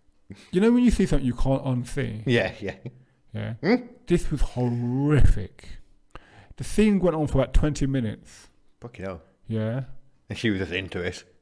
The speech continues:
Speaker 1: I definitely wasn't.
Speaker 2: No, <laughs> she wasn't.
Speaker 1: Like, I, I've been scarred for life ever since watching that
Speaker 2: <laughs>
Speaker 1: scene, and looked, and never looked at her the same way afterwards.
Speaker 2: <laughs> Is this your current girlfriend?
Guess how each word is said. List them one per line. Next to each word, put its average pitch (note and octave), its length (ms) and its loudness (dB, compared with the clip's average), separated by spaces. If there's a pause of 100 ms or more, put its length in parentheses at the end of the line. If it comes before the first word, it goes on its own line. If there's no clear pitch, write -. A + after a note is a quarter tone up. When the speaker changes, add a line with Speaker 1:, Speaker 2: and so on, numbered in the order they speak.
(560)
Speaker 1:
I D3 220 4 (340)
definitely C3 380 6
wasn't. A2 320 -4
Speaker 2:
No, A2+ 120 0
<laughs> - 20 -14
she - 280 -8
wasn't. - 340 -20 (360)
Speaker 1:
Like, D3 140 4
I, D#3+ 160 6 (120)
I've F#3 120 8
been F#3 120 6
scarred F#3 400 6
for D#3 140 0
life D3 420 4
ever B2 140 2
since C3+ 180 -4
watching B2 300 -4
that B2+ 200 2
Speaker 2:
<laughs> - 0 -
Speaker 1:
scene, G2+ 360 -6 (440)
and C#3+ 200 4
looked, F#3 200 2
and C#3+ 160 -2
never F3+ 220 4
looked F#3 180 2
at C#3+ 100 0
her E3 40 0
the D3 80 -2
same D3+ 220 -4
way E3 120 -8
afterwards. C#3 480 -8
Speaker 2:
<laughs> - 240 -14
Is - 120 -10
this A#2 200 -4
your B2+ 60 -4
current G#2+ 380 4
girlfriend? F2+ 420 -6